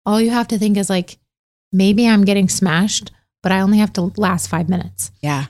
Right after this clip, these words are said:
Speaker 1: And if I can create some space for myself, then maybe I can escape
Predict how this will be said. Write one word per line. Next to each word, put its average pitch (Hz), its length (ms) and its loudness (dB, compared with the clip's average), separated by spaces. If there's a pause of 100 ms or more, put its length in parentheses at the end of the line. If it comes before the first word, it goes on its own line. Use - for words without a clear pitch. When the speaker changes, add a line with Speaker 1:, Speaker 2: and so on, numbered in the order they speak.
Speaker 1:
And 196 140 2
if 196 120 0
I 196 100 -2
can 196 220 -2
create 185 320 -2
some 196 160 0
space - 340 -2
for 214 120 2
myself, 233 600 0 (400)
then 196 160 4
maybe 190 260 4
I 190 80 0
can 190 160 -2
escape 185 500 -4